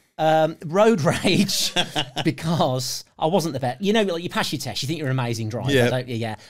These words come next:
Speaker 1: I'd cut everyone up. I was a terrible driver, and it was one of those cars that really annoyed everyone. It was like, um,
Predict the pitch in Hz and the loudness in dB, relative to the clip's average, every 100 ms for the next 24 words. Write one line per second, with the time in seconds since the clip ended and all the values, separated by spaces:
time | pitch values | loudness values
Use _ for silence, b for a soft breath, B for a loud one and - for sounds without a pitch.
0 | B 143 135 214 175 135 117 110 131 - | B -8 -2 2 2 0 -2 -6 -8 -4
1 | 151 127 120 113 113 110 113 147 143 147 | -4 -4 -6 -10 -10 -10 -10 -10 -8 -4
2 | 185 202 196 123 113 - 143 135 120 123 | -2 -2 -4 -8 -8 -8 -6 -4 -2 -2
3 | 131 139 135 131 131 139 143 131 139 127 | -2 -2 -4 -4 -6 -8 -8 -6 -6 -4
4 | 127 120 | -4 -6